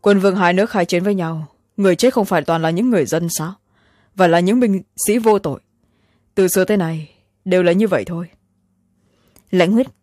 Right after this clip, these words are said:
Speaker 2: rất là bội phục Truy Mệnh. Bởi vì ngoại trừ một đôi chân thần cước, tuyệt kỹ phun rượu và thuật truy tung quán tuyệt thiên hạ, thì chẳng còn có một cái miệng, một cái miệng có thể khiến cho địch nhân trở giáo quy hàng, giống như là nhị sư huynh Thiết Thủ cũng có thể khuyên phục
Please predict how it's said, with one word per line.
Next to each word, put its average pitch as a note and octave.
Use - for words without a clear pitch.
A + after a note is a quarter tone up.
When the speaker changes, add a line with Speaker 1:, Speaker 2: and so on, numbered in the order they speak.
Speaker 2:
rất A#3+
là F3
bội F3
phục F3+
Truy A#3+
Mệnh. F3
Bởi F#3+
vì F3
ngoại F#3
trừ F#3+
một F3+
đôi F#3+
chân F#3+
thần E3+
cước, B3+
tuyệt G3
kỹ A#3
phun B3
rượu G3
và F#3
thuật F3+
truy A3
tung G3+
quán F#3+
tuyệt A3+
thiên A3+
hạ, F#3
thì A3
chẳng F#3
còn F3
có G3+
một G#3+
cái B3+
miệng, G3
một F#3+
cái A3
miệng A3
có G3
thể F3+
khiến F#3+
cho C4+
địch G3+
nhân F#3+
trở F3
giáo F3+
quy C4
hàng, F3+
giống G3+
như A#3+
là F#3
nhị F#3
sư G3
huynh F#3+
Thiết C#4+
Thủ G#3+
cũng F3+
có B3+
thể F#3+
khuyên A#3
phục G3